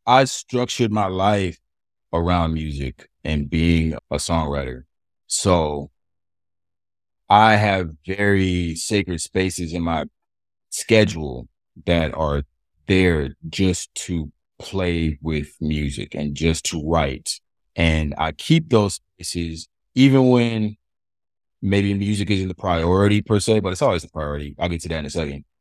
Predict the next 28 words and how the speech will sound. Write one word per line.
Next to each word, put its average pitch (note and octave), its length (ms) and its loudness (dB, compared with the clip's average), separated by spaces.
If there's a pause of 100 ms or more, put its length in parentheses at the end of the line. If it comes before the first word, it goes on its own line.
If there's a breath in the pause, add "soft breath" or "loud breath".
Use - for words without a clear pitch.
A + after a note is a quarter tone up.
(120)
But F2+ 220 2
when F#2+ 160 0
it's F2+ 100 -6
not F2+ 160 -6
the, E2 160 -2
like, D#2 200 -2
public F#2+ 300 -2
facing F#2 260 -2
priority, F#2+ 580 2 (800)
I G2+ 80 0
keep - 240 0
that G#2 160 2
space F#2 300 -2
because E2+ 520 -4 (200)
that's F2+ 540 0
where E2 580 0
I D#2+ 200 -2
hone E2 480 -6
my D2 200 -6 (120)
discipline G2+ 640 -6 (300)
as F#2+ 220 0
a G2+ 60 2
writer. G#2 480 2 (440)
That's E2+ 240 0
where F2 100 2
I D#2 140 0
hone D#2 280 -8
my C#2+ 160 -6